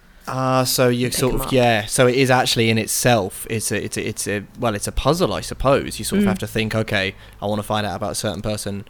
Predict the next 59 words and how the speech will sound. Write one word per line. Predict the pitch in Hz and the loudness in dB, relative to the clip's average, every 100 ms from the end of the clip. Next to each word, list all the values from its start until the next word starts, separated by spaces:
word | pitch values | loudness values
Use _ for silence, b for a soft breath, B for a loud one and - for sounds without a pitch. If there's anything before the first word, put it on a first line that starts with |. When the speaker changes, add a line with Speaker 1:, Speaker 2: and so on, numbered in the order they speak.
| B B B | B B B
Speaker 1:
How | - 113 | -4 -2
can | 113 110 | 0 0
I | 107 | 0
do | 104 107 104 | 0 -2 -2
word | 107 110 | 0 -2
association | 107 110 104 98 104 107 | -2 -4 -4 -4 -4 -6
to | 101 | -6
kinda | 104 107 101 | -6 -4 -4
guess | - 104 104 | -2 -2 -2
which | 107 - | -4 -6
things | - 107 104 101 | -2 -2 -2 -4
will | 98 | -6
tell | - 101 | -4 -4
me | 104 | -4
more | 104 107 | -2 -2
about | 107 110 - | 0 -2 0
them?" | 120 147 B | 0 0 B
Like, | 127 123 | -6 2
that's | 202 - - - _ _ | 2 2 -4 -8 _ _
clever. | - 110 107 - - _ - | 0 0 0 -10 -14 _ -4
I | |
Speaker 2:
Yeah. | 156 | -4
Speaker 1:
quite | - - | -2 -2
like | 113 | -4
that. | 78 71 B B B | -6 -10 B B B
You | 165 | -6
say, | 156 202 202 | 2 4 6
um, | 190 175 | 4 0
you | 160 | 0
say, | 190 | 2
like, | 175 156 | 4 2
Speaker 2:
Mm. | 131 | 0
Speaker 1:
w-, | - | 0
uh, | 135 127 | 2 4
you | 123 107 | 2 -2
kind | 120 123 | -2 0
of | 113 - | -2 -2
can, | 110 107 98 - - | -2 -2 -6 -10 -8
can | 113 | -6
explore | 104 - 120 113 | -4 0 0 0
the | |
cafe | - 143 131 | 0 -2 0
a | 107 | 0
little | 104 104 | -2 -2
bit. | 87 - B B | -4 -6 B B
Um, | 147 | -4
how | 160 247 | 0 0
does | 254 | 4
that | 233 208 | 2 4
work? | 220 127 - - | 4 4 0 -2
Like, | 123 - | -2 0
uh, | 131 | -2
do | 135 | 0
you | 143 | -2
physically | - 151 156 - 143 | 0 0 0 0 2
move | 143 143 139 | 4 4 4
in | 143 | 2
the | 143 | 2
world, | 156 117 55 60 - | 4 4 0 -6 -12